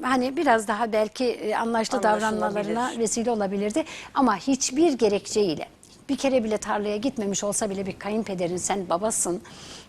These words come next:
Speaker 1: evladına böyle demesi doğru değil. Bir görümcenin, bir annenin böyle, e, üçlü korelasyon halinde böyle, e, yüklenmeleri hiç doğru değil. Ben fıkıh,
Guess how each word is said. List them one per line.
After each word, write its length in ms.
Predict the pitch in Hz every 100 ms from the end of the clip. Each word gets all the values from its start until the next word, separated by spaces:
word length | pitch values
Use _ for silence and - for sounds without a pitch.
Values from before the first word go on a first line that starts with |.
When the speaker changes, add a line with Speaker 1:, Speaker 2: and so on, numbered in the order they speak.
| -
Speaker 1:
evladına 680 | 233 214 196 190 190 196 208
böyle 300 | 208 190 180
demesi 560 | 185 185 180 180 165
doğru 320 | 202 185 202 208
değil. 300 | 240 233 202
Bir 100 | 170
görümcenin, 680 | 190 202 196 220 226 226
bir 80 | 190
annenin 460 | - 214 220 226 226
böyle, 280 | 208 214 208 - - - -
e, 840 | 220 214 202 202 190 269 302 277 254
üçlü 320 | 277 - 262
korelasyon 640 | - 247 240 240 - 247
halinde 640 | 247 220 220 220 220 240 220
böyle, 320 | 240 240 240 - - - 330 -
e, 60 | 233 220 220
yüklenmeleri 800 | 247 - 240 233 226 226 240 262 -
hiç 420 | 214 269 - -
doğru 300 | 220 214 208
değil. 220 | 220 240 - - - -
Ben 360 | 262 349 349 285
fıkıh, 400 | - 339 349